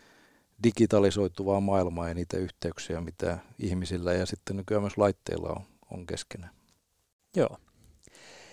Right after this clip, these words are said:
Speaker 2: Ja jos miettii näitä niinku ihmisten ja laitteiden yhteyksiä ja, ja ihmiset, miten käytetään laitteita ja säilytään tietoa ja niin edelleen,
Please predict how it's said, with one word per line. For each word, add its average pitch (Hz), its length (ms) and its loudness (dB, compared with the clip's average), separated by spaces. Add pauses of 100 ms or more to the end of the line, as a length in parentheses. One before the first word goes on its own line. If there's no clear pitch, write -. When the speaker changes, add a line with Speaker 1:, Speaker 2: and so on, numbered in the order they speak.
(360)
Speaker 2:
Ja 151 100 2
jos 165 200 4
miettii 170 240 4
näitä 160 220 6
niinku 139 220 0
ihmisten 143 440 4
ja 123 80 4
laitteiden 120 580 4 (320)
yhteyksiä 123 720 2
ja, 113 340 4
ja 123 160 0
ihmiset, 123 440 -2
miten 113 200 -6
käytetään 123 440 2
laitteita 113 460 0
ja 107 140 2
säilytään 110 400 0
tietoa 113 340 2
ja 107 120 0
niin 117 140 2
edelleen, 104 420 0